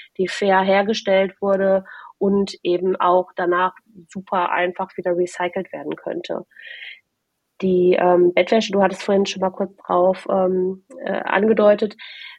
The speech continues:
äh, wir haben zum Beispiel uns bewusst entschieden für einen Hotelverschluss. Jetzt für diejenigen, die vielleicht nicht wissen, was es heißt, ist, dass man keinen Knopf und keinen Reißverschluss zum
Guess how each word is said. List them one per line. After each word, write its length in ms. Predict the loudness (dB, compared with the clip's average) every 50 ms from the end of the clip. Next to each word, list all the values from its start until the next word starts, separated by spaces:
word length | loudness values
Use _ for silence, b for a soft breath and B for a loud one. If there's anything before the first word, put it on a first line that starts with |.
| _ _
äh, 260 | -6 -2 0 0 2 2
wir 80 | 2
haben 140 | 2 2 0
zum 80 | -2 -4
Beispiel 280 | -4 -4 -4 -4 -4
uns 140 | -6 -4 -4
bewusst 400 | -4 -4 0 0 0 0 0 -2
entschieden 400 | -4 -4 -4 -4 -4 -4 -4 -4
für 160 | -6 -8 -8
einen 320 | -6 -6 -6 -6 -6 -4 -4
Hotelverschluss. 840 | -6 -6 -2 2 2 2 4 4 2 0 0 0 -2 -2 -2 -2
Jetzt 220 | -4 -6 -6 -8 -8
für 100 | -8 -6
diejenigen, 600 | -6 -6 -6 -4 -2 -2 -2 -2 -2 -2 -4 -6
die 80 | -8
vielleicht 260 | -10 -10 -12 -8 -6
nicht 180 | -6 -6 -4 -4
wissen, 240 | -6 -6 -4 -4 -4
was 160 | -4 -4 -4
es 120 | -8 -8 -4
heißt, 300 | -2 0 0 -2 -2 -6
ist, 160 | -6 -6 -8 B B B B B B B -2
dass 200 | -2 -2 0 2
man 160 | 0 0 0
keinen 640 | 0 -2 0 2 2 4 4 2 2 0 -2 -4 -6
Knopf 360 | -2 2 2 2 2 2 -4 _ -20 -8 _
und 260 | 0 0 0 0 -2
keinen 800 | 0 0 2 2 2 2 2 0 0 0 0 -2 -2 -2 -4 -2
Reißverschluss 920 | 0 2 2 2 2 0 -2 -4 -4 -2 0 0 0 0 -2 -6 -14 -20 -12
zum 340 | -4 -2 -2 0 0 -2